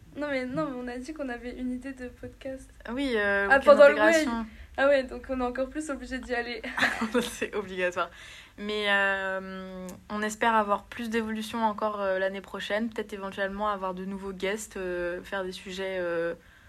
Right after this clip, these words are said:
Speaker 2: différents de ceux qu'on fait. Mais bien évidemment, on continuera quand même à faire des sujets très, euh, chill toutes les deux, euh,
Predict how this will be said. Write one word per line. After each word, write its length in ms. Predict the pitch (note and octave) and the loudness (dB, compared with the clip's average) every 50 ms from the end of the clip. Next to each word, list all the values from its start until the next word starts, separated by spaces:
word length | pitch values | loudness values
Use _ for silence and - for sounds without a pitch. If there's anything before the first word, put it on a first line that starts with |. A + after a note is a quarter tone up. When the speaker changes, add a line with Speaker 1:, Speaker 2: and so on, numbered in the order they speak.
| - - - - - - - - | -20 -20 -20 -20 -20 -20 -20 -16
Speaker 2:
différents 440 | G#3+ - G#3+ G#3+ - A3 G#3 G#3 G#3+ | -12 -10 -8 -6 -2 -2 0 0 -2
de 140 | G#3+ G#3+ G#3 | -2 -4 -6
ceux 160 | G#3 - G#3 | -6 -6 -8
qu'on 160 | G#3 - G3+ G3 | -8 -8 -8 -8
fait. 260 | - - G3+ G#3+ A3 | -2 0 2 2 2
Mais 120 | A3 G#3+ F#3+ | 2 0 -2
bien 140 | F#3 G3 F#3+ | -2 -4 -4
évidemment, 360 | F#3+ F#3+ F#3+ F#3+ G3 G#3 G#3+ | -2 0 0 0 0 0 -4
on 20 | G3+ | -6
continuera 480 | G#3 G3+ - - - F#3+ F3+ E3+ E3+ | -8 -10 -12 -10 -8 -6 -6 -6 -6
quand 140 | E3 - F#3+ | -6 -4 -4
même 140 | F#3 F#3+ F#3 | -2 -2 -4
à 40 | F3+ | -6
faire 220 | F3+ - F3+ F3 | -6 -8 -8 -8
des 140 | E3+ F3 F3 | -6 -6 -8
sujets 400 | E3+ - - - F3+ E3+ F3 F3 | -8 -8 -10 -8 -6 -2 -2 -2
très, 480 | F3 - - - - F#3 F3+ F3+ F3+ F3+ | -2 -4 -10 -8 -6 -4 -2 -2 -2 -2
euh, 240 | E3+ E3+ E3+ E3 E3+ | -2 -4 -4 -6 -6
chill 400 | E3 - - - - G3 F#3 F#3 | -6 -6 -6 -6 -6 -6 -8 -8
toutes 260 | F#3 - - - - - | -10 -12 -14 -14 -12 -10
les 100 | G3+ F3+ | -8 -8
deux, 120 | E3+ F3+ F3 | -4 -2 -2
euh, 520 | F3+ F#3 F#3 F#3+ F#3 F3+ E3+ E3 E3 E3 | -2 -2 -2 0 0 0 0 0 -2 -2